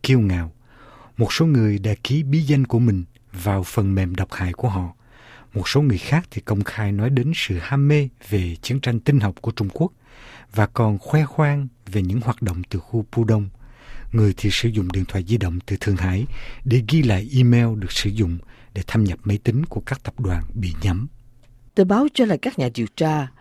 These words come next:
Speaker 2: còn nêu một sơ hở rất là buồn cười. Đó là bức tường lửa Great Firewall, công cụ để kiểm duyệt của Trung Quốc nhằm ngăn chặn tiếp cận các mạng xã hội Facebook, Twitter hay YouTube, đã giúp cho công việc các nhà điều tra Mỹ.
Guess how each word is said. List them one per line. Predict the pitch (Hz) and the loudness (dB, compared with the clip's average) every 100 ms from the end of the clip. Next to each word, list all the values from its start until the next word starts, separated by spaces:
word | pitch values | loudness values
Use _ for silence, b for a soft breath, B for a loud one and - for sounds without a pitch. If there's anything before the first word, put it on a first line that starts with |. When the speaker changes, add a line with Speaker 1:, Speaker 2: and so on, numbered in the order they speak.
| b b | b b
Speaker 2:
còn | - 165 165 | 4 4 8
nêu | 208 | 8
một | 185 127 104 | 8 4 2
sơ | - 165 | 2 2
hở | 143 95 78 | 2 -2 -2
rất | - 320 226 | -2 -2 -2
là | 131 | -2
buồn | 208 202 160 | -4 -6 -6
cười. | - 107 82 - b b b | -4 -4 -4 -14 b b b
Đó | b 185 | b 2
là | 240 151 | 2 0
bức | 151 - _ | -2 -2 _
tường | - 127 110 | 0 2 2
lửa | 107 110 160 110 | 0 0 -2 -2
Great | 107 135 - | 0 0 0
Firewall, | - 117 117 104 113 101 98 B B B | -4 -2 -2 -4 -2 -2 -4 B B B
công | 262 277 | 0 2
cụ | 139 127 | 2 2
để | 127 131 - | 2 -2 0
kiểm | 160 214 202 | 0 2 0
duyệt | 120 - | -2 -2
của | 110 | -6
Trung | - 117 - | -4 -8 -4
Quốc | 220 311 b b b | -4 -4 b b b
nhằm | 180 175 175 | 2 4 4
ngăn | 226 277 | 0 -2
chặn | - 123 110 - | -4 -6 -6 -4
tiếp | 233 254 | -4 -2
cận | - 98 | -2 -2
các | 95 196 | -4 -4
mạng | 196 101 82 | -4 -4 -6
xã | - 95 | -8 -6
hội | 151 151 87 98 - | -4 -2 -2 -4 -4
Facebook, | - 101 - 127 220 - - | -2 -2 -2 -4 -4 -4 -6
Twitter | 135 - 131 120 107 | -6 -2 -2 -2 -4
hay | 120 110 | -6 -4
YouTube, | 113 - 185 285 - B B B B | -8 -6 -4 -4 -8 B B B B
đã | 180 | 2
giúp | 202 311 - | 4 4 2
cho | 247 226 214 _ | 0 0 -2 _
công | - 233 | -2 0
việc | 180 120 117 | 2 0 0
các | - 262 | -6 -4
nhà | 147 127 | -2 -2
điều | 110 - | -4 -4
tra | - 147 | -2 -2
Mỹ. | 120 90 117 | -2 -4 -6